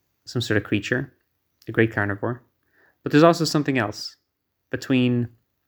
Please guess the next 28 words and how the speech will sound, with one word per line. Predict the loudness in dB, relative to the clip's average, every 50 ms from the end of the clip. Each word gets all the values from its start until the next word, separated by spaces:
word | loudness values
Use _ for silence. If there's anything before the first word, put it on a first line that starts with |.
| _ _ _ _ _ _ -20 _ _ _ _ _ _ _ _ _ _ _ _ _ _ -4
um, | -2 0 0 0 0 -2 -2 -4 -6 -8 -12 _ _ _ _ _ _ _ _ _ _ _ _ _ _ _ _ _ _ _ _ _ _ _ _ _ -12
between | -10 -4 0 2 2 2 2 2 -2 -4 -6 _ -8
Tara | 0 2 4 4 4 4 2 -2 -4 -8
and | -6 -6 -6 -6
the | -4
banth. | -4 -4 -4 -4 -6 -12 -20 -20 _ _ _ _ _ _ _ _ _ _ _ _ _ _ _ _ _ _ _ _ _ -20 -20 _ _ _ _ _ _ _ _ _ _ _ _ _ _ _ _ -6
Um, | -4 -4 -2 -2 -4 -4 -4 -6 -6
so | -4 -2 -4
let's | -2 -2 -2
find | -2 -2 0
out | 0
what | -2 -2 -4
it | -4 -8
is. | -10 -14 -18 _ _ _ _ _ _ _ _ _ _ _ _ _ _ _ _ _ _ _ _ _ _ _ _ -18 -8 2
What | 6 6 8 8 8
was | 6 4 4 4 2
it? | 2 0 0 -8 _ _ _ _ _ _ _ _ _ _ _ _ _ _ _ _ _ -8
It | -4
was | 0 0 0 0
the | -2 -4
strain | -4 0 4 6 6 8 8 6 4
of | 4 4
uncertainty | 2 2 2 2 2 2 2 2 0 -4 -2 -2 -4 -4 -6 -10 _ _ -14
that | -8 -2
weighed | 0 2 2 2 0
heaviest | 0 0 2 2 2 0 0 -2 -4
upon | -6 -2 -2 -2 -2
her. | -2 -6 -10 -10 -14